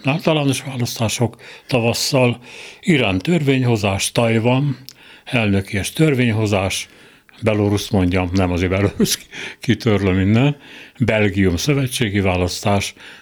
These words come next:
Unió, parlament, június, német tartományi választások, ezek sok mindent tudnak aztán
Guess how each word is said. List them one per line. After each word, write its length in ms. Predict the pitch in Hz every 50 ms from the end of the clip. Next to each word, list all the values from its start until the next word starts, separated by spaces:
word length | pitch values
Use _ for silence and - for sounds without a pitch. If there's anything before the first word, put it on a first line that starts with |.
| -
Unió, 580 | - 175 147 139 127 117 110 104 101 101 95 - - -
parlament, 720 | - 117 104 92 92 92 87 87 87 87 87 87 - - - -
június, 680 | - 151 170 165 147 135 127 120 120 113 - - - - - - - - - - - - - - - - _ -
német 340 | - 143 135 120 107 98 -
tartományi 540 | - 117 110 - - 120 110 107 104 104
választások, 680 | 104 98 98 98 101 101 - - - 104 95 - 113 -
ezek 180 | 113 104 107 104
sok 240 | - - 117 -
mindent 260 | - 113 101 95 92 90
tudnak 340 | - 120 98 98 95 90
aztán 440 | 104 95 - - - 110 101 95 95